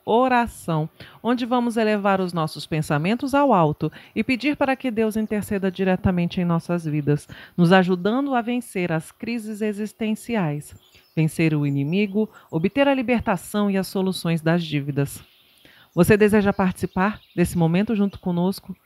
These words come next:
de oração? Basta você colocar o seu nome aqui abaixo,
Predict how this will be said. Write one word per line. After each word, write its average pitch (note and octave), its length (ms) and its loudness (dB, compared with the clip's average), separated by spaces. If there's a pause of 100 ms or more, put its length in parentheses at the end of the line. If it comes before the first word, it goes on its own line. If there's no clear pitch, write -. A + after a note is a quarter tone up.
(320)
de E3 140 4
oração? G#3+ 640 4 (640)
Basta D#4+ 460 2
você G#3+ 440 -4 (200)
colocar G#3+ 520 -2
o G3 60 -10
seu G3+ 220 -10
nome E3+ 240 -8
aqui E3+ 160 -12
abaixo, F3 520 -8